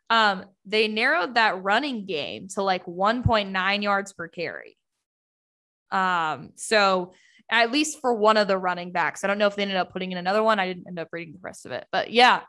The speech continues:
Um, so they do have a good, strong front, which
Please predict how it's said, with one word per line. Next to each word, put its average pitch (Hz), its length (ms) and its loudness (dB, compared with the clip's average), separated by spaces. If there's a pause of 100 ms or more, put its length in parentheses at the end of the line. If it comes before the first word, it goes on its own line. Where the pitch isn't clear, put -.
Um, 196 500 0
so 202 420 -2
they 196 180 -2
do 240 220 -4
have 247 220 4
a 220 80 0
good, 220 260 0
strong 202 560 2
front, 202 460 -2
which 196 240 -8